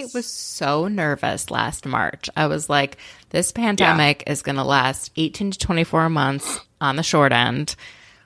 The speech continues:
Speaker 2: How the hell are we gonna get through this? We're gonna,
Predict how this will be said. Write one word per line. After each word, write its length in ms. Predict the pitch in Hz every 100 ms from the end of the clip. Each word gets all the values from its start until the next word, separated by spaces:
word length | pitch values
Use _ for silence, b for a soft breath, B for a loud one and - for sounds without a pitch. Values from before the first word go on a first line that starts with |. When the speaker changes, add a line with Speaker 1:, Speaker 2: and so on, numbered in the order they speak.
| B _
Speaker 2:
How 380 | - - 190 165
the 40 |
hell 480 | 160 147 170 151 135 -
are 100 | 147
we 100 | 151
gonna 160 | 143
get 180 | 143 -
through 240 | - 196 185
this? 200 | 147 -
We're 60 |
gonna, 220 | 143 156